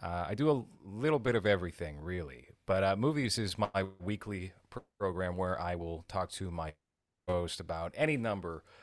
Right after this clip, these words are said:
of features or T V shows that resemble features. So at some point, I think we're gonna get to Copenhagen Cowboy and, uh, Too Old to Die Young,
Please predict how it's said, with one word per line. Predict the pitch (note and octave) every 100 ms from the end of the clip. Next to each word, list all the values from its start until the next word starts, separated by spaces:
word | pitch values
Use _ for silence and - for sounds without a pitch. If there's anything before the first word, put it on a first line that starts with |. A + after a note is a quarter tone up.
| - -
of | F2
features | - A2+ G#2 G#2 F#2+ E2
or |
T | - G2
V | F#2
shows | - F#2+ F2
that | F#2+ F2+
resemble | E2 F2+ F#2+
features. | F2+ F#2 - F2+
So | G#2+
at | A2
some | - F#3 D#3+
point, | C#3 A2 G2+
I |
think | G2+ A2
we're | A2+ G#2+
gonna | F#2+
get | F#2+
to | F2+
Copenhagen | - G2 F2 F2+ E2+ E2+
Cowboy | F#2 F2 E2 E2
and, | F#2 F2+ - - - - _ - _
uh, | F2+ F2+ E2+
Too | - B2 G#2
Old | G2 -
to |
Die | E2+ F#2 F2+
Young, | E2 F2 E2+ D2+